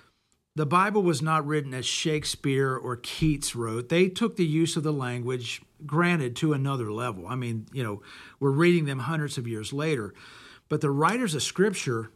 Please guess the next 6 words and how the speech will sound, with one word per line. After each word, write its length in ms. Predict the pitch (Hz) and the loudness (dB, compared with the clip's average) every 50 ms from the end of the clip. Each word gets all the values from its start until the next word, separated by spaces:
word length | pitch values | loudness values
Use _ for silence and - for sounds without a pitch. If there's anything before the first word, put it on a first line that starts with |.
| _ _ _ _ _ _ _ _ _ _ _ _ _ _ _ _ - - - | _ _ _ _ _ _ _ _ _ _ _ _ _ _ _ _ -20 -14 -6
they 200 | 147 160 190 226 | -2 0 2 2
went 200 | 233 233 220 156 | 2 2 2 0
far 320 | - - 151 160 160 175 175 | 0 -2 0 2 4 4 4
beyond 420 | 151 139 127 127 131 135 131 110 | 2 0 -2 -2 -2 -2 -4 -4
that. 180 | 95 90 82 - _ _ _ _ _ - - - - - - - - _ _ _ | -6 -10 -12 -16 _ _ _ _ _ -20 -20 -20 -20 -20 -20 -20 -20 _ _ _
Um, 440 | - 135 127 123 120 117 117 107 - | -10 -8 -6 -6 -6 -6 -8 -10 -12